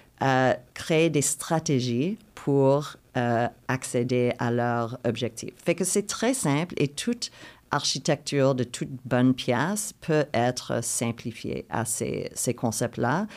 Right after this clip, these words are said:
Et dans mon pratique, c'est bizarre parce que les gens disent, « Oh, Annabelle, elle fait du documentaire,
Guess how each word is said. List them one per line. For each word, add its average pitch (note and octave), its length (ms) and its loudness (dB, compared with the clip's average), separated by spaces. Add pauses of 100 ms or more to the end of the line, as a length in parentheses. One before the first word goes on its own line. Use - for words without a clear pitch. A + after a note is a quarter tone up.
(380)
Et C3+ 140 4
dans D3+ 320 6
mon D3 180 2
pratique, C3+ 400 -2
c'est C#3+ 160 0
bizarre C#3 320 2
parce A#2+ 160 -2
que C3 100 0
les A#2+ 180 4
gens C#3 260 2
disent, « C3 440 4
Oh, B2 120 4
Annabelle, A#2+ 440 2
elle A#2+ 120 2
fait A#2+ 180 -2
du A#2+ 140 -6
documentaire, A2+ 720 -2